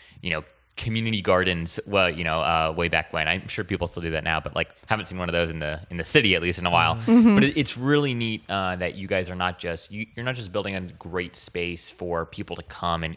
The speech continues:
Speaker 1: ooh and ah at the Bread Barn. You're, you're really building a space where other people can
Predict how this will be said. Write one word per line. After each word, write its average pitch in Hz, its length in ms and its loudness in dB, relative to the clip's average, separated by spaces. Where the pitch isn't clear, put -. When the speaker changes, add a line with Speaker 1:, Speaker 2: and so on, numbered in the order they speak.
Speaker 1:
ooh 90 180 -4
and 82 160 -4
ah 80 400 0
at 78 340 -6
the 78 80 -10
Bread 120 240 2
Barn. 82 260 0
You're, 82 240 0
you're 90 100 -4
really 107 220 4
building 92 240 0
a 85 40 -4
space 87 500 -2
where 80 280 -2
other 104 240 2
people 85 380 -8
can 82 420 -6